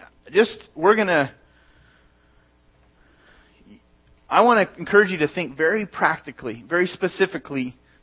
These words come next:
about how do you respond to what God says about this area of faith. Faithful church attendance, you know, that, that's important. And if that's where you're at, that's great.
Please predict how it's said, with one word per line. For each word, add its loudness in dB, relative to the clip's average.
about -2
how 2
do 0
you -4
respond -6
to -12
what 0
God 0
says -2
about -2
this -12
area 0
of -6
faith. -8
Faithful 4
church 0
attendance, -4
you -8
know, 4
that, 2
that's 2
important. 0
And 0
if 0
that's 4
where 4
you're 4
at, 4
that's -2
great. -8